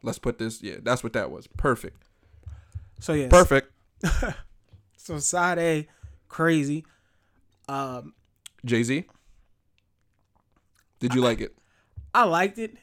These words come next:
Speaker 2: It was cool to hear him and Jay on a verse. I mean, him and Jay on a song together.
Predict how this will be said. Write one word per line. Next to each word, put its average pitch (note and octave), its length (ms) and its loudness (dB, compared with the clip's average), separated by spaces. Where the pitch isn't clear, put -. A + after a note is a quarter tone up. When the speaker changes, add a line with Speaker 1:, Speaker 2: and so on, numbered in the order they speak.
Speaker 2:
It F#3 100 0
was E3+ 160 0
cool G3 280 4
to F3+ 80 4
hear F3+ 180 2
him F3+ 180 -2
and E3+ 140 -4
Jay E3 220 -2
on D#3 160 -6
a C#3+ 80 -4
verse. E3 540 -6
I - 60 -8
mean, E3 100 0
him E3+ 140 -2
and D3 100 -4
Jay D#3+ 120 2
on D#3 120 -2
a D3 60 -4
song D#3 320 -6
together. D#3+ 400 -4